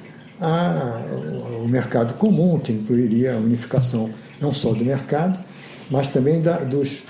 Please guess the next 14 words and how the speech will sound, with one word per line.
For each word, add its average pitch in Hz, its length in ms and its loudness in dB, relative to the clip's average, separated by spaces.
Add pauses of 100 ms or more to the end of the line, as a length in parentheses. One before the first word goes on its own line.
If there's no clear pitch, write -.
(220)
dos 151 200 -2
fatores 143 420 2
econômicos, 135 580 2
do 104 60 -8
capital, 160 760 0 (500)
do - 360 -10 (160)
trânsito 135 400 2
de 107 60 -4
pessoas, 170 680 0
né? 127 160 -4 (720)
É, 113 500 0
e 123 100 4
do 120 140 0
comércio. 123 520 -2